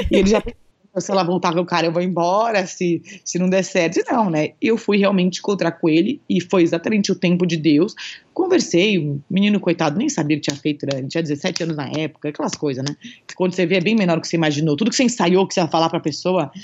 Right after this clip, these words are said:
você fala, "Ai, não faz nem sentido mais." Mas foi ótimo. Ele me pediu perdão, eu vi que eu não sentia mais nada por ele, porque a menina que gostava dele era uma, a menina que eu era agora, a mulher que eu era agora era outra, não fazia menor sentido.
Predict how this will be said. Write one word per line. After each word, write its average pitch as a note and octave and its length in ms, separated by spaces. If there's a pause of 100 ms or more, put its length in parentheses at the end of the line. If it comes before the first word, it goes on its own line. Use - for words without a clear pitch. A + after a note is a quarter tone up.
(220)
você - 120
fala, F#3 200
"Ai, F#3 100
não D3+ 60
faz F3 160
nem G3+ 100
sentido F#3+ 400
mais." C#3 380 (280)
Mas D4 140
foi F4+ 140
ótimo. A#3+ 180 (420)
Ele B3 220
me A#3 80
pediu F3+ 300
perdão, F#3+ 680 (640)
eu F#3 140
vi F#3+ 120
que - 80
eu F#3+ 60
não F3 100
sentia F3 300
mais F3 140
nada D3+ 260
por D3 160
ele, E3+ 180
porque - 460
a D#3 60
menina E3 280
que E3+ 100
gostava D#3 360
dele D#3 240
era D3+ 140
uma, G3 440
a C#3 100
menina D#3 280
que D3+ 160
eu D3+ 80
era D3 80
agora, D3 320
a - 20
mulher D#3 300
que - 80
eu D#3+ 80
era D3+ 100
agora D3 220
era G3 180
outra, F#3+ 380 (340)
não F3+ 120
fazia D#3 240
menor E3 260
sentido. F3 640